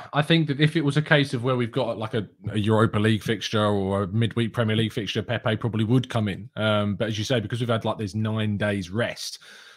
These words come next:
there's all the, the expectation that, that Saka will continue to play. While you were talking, I was just trying to have a look at some of the statistics behind kind of Pepe. And, I mean, we talk about Saka's output not necessarily being as, as high as it could be.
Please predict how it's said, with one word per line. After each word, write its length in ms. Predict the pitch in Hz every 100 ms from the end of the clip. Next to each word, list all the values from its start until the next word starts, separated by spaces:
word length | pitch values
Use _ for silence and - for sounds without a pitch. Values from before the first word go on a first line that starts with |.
| _
there's 220 | 120 110
all 260 | 127 120 113
the, 480 | 117 110 107 101 101
the 120 | 117
expectation 920 | 117 - 117 101 - 123 113 - 98 98
that, 260 | 104 -
that 140 | 110 90
Saka 320 | - 113 -
will 160 | 107 107
continue 360 | 107 - 110
to 100 | -
play. 260 | - 139 110 - - -
While 140 | 147
you 120 | 139
were 60 | 131
talking, 360 | - 151 131
I 40 | 107
was 140 | 113
just 140 | 117 -
trying 140 | 120
to 40 |
have 100 | 110
a 40 | 107
look 200 | 110 107
at 80 | 98
some 140 | 113
of 60 | 98
the 60 |
statistics 540 | - 110 143 131 101 -
behind 360 | 92 107 101
kind 180 | - 98
of 120 | 90
Pepe. 440 | - 104 107 101 98
And, 140 | 95 - - - -
I 80 | 165
mean, 260 | 180 180 170
we 100 | 185
talk 240 | 220 226
about 300 | 196 180 151
Saka's 720 | - 165 156 160 143 120 - - _ _ _ _ _ _ _ -
output 560 | 151 151 151 151 -
not 240 | 123 131 135
necessarily 520 | 131 - 127 117 113
being 640 | 110 127 123 120 113 110 -
as, 300 | 120 98 -
as 120 | 117 -
high 260 | 131 120
as 120 | 113
it 100 | 104
could 260 | - 147 -
be. 300 | 95 90